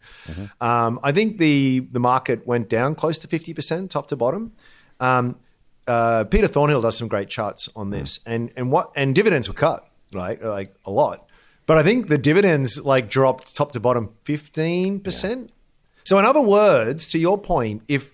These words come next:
Speaker 2: if you're looking at your, your quote unquote wealth and your, your portfolio, it's like, "Oof, fifty, I'm fifty percent poorer than I was." In
Speaker 1: Mm-hmm.
Speaker 2: terms of your income stream, you took a fifteen percent pay cut on one year,
Speaker 1: And
Speaker 2: And then
Speaker 1: temporarily, that's
Speaker 2: second,
Speaker 1: right.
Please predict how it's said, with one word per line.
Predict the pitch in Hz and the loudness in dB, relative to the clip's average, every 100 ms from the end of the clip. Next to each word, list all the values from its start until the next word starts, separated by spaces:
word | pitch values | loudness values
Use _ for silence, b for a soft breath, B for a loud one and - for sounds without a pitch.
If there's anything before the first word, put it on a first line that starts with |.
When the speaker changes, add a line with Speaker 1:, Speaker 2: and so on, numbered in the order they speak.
| _ | _
Speaker 2:
if | 156 - - - - - | -2 -2 -10 -20 -20 -2
you're | 147 | 0
looking | 190 202 170 | 2 0 0
at | 139 | 0
your, | 127 120 113 107 110 _ | 2 4 2 0 -6 _
your | 120 117 110 101 | -4 -2 -2 -4
quote | - 135 | -2 0
unquote | 117 98 107 92 | 0 -2 -4 0
wealth | 127 131 - | 0 0 -6
and | 104 | -8
your, | 104 98 98 | -6 -6 -6
your | 107 | -10
portfolio, | - 92 - 151 123 | -8 -8 -2 -2 -2
it's | 92 | -4
like, | 104 98 | -6 -6
"Oof, | 170 - | -8 -8
fifty, | - - 135 - | -12 -10 -12 -6
I'm | 131 | -6
fifty | 107 147 - 127 | -4 -8 -8 -8
percent | 110 107 98 | -6 -6 -8
poorer | 123 113 101 | -2 -2 -2
than | 98 | -4
I | 92 | -6
was." | 120 151 104 - B B - | -4 -4 -4 -10 B B -4
In | 156 | 2
Speaker 1:
Mm-hmm. | 220 | 2
Speaker 2:
terms | 262 | 2
of | 190 | 2
your | 143 127 | 2 2
income | 190 196 151 | 0 -2 -2
stream, | 120 - 101 95 123 b b - | -2 -4 -4 -6 -8 b b -4
you | |
took | 143 160 | -2 -2
a | 143 | -2
fifteen | 226 220 180 160 | -4 -2 -2 0
percent | 151 135 117 | 0 -2 -4
pay | - 131 | -4 -4
cut | 160 127 107 - _ _ _ | -2 -4 -4 -6 _ _ _
on | 123 110 | -8 -2
one | 120 170 | 0 0
year, | 208 277 311 302 b b b - | 0 -2 -6 -10 b b b -6
Speaker 1:
And | - | 0
Speaker 2:
And | |
then | 135 | 2
Speaker 1:
temporarily, | 110 101 | 4 4
that's | 87 | 4
Speaker 2:
second, | 175 180 190 | 2 2 2
Speaker 1:
right. | 87 | 0